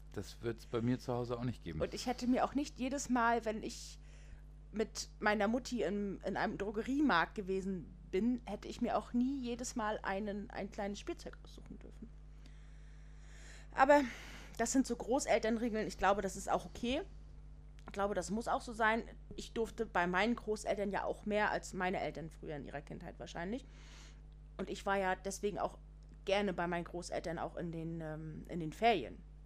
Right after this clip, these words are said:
Speaker 1: Aha.
Speaker 2: Bei beiden Omas. Und, äh, von daher,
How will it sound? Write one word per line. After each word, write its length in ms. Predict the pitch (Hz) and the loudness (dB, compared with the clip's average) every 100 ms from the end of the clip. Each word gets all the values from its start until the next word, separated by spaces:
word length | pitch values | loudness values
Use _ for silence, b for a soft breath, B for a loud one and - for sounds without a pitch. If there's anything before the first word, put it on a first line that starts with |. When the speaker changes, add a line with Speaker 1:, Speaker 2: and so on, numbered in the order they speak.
| - - | -16 -12
Speaker 1:
Aha. 240 | 113 95 131 | -6 -4 -2
Speaker 2:
Bei 80 | 107 | -2
beiden 320 | 143 147 139 | -2 -2 -4
Omas. 360 | 143 143 131 - B B B - | -8 -10 -12 -16 B B B -6
Und, 400 | 175 170 160 - | -4 -2 -4 -6
äh, 80 | 151 | -8
von 240 | - 170 | -6 -4
daher, 400 | 170 180 190 180 | 0 2 2 0